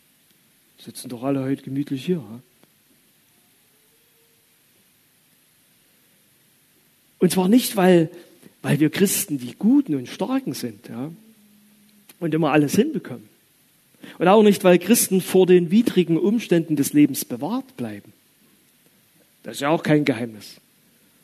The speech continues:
Vor den widrigen Umständen des Lebens kann sich keiner schützen. Niemand. Sondern wir werden deswegen gehalten,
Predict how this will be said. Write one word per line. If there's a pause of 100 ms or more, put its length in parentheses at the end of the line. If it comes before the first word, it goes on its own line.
Vor
den
widrigen
Umständen
des
Lebens
kann
sich
keiner
schützen. (500)
Niemand. (2500)
Sondern (1700)
wir
werden
deswegen
gehalten,